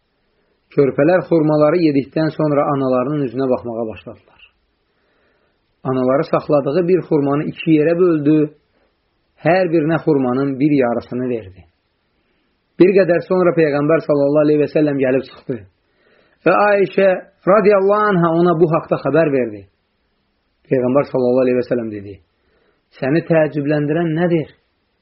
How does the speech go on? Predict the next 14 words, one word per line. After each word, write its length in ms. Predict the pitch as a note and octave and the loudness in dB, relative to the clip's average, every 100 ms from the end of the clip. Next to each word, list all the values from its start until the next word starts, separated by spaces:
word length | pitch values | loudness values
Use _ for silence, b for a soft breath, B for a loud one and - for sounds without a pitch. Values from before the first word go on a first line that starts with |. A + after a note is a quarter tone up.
| _ _ _ _ _ _ - | _ _ _ _ _ _ 2
O 60 | |
qadın 480 | G#3+ G3 F#3+ F#3 G#3+ | 4 4 2 2 -2
körpələrinə 720 | F3 F#3 E3 E3 D#3 D3 D#3 D#3 | 2 2 4 2 2 2 0 0
rəhm 380 | C#3+ F3 D#3 D#3 | 2 0 0 -2
etdiyinə 580 | D3 - - C3+ C3+ E3 C3 | -4 -6 -2 0 0 -2 0
görə 320 | C#3 C3 C3+ D3 _ _ _ _ - | 2 2 0 -2 _ _ _ _ -6
Allah 360 | D3 C#3+ D#3+ D#3 | -2 0 0 -2
da 120 | - | -8
ona 220 | A2+ A#2+ | -12 -10
rəhm 260 | A2+ G2+ G2+ | -10 -12 -18
etdi." 260 | F#2+ _ G2+ _ _ _ _ _ _ _ _ _ _ _ _ _ _ _ _ _ _ _ _ - | -20 _ -20 _ _ _ _ _ _ _ _ _ _ _ _ _ _ _ _ _ _ _ _ -8
Yarım 400 | A#2+ D#3 F3+ A3 | -2 0 0 -2
xurmaya 440 | - D#3+ C#3 C3 | 0 0 0 0
görə. 280 | C3+ A2+ G#2 | -2 -4 -10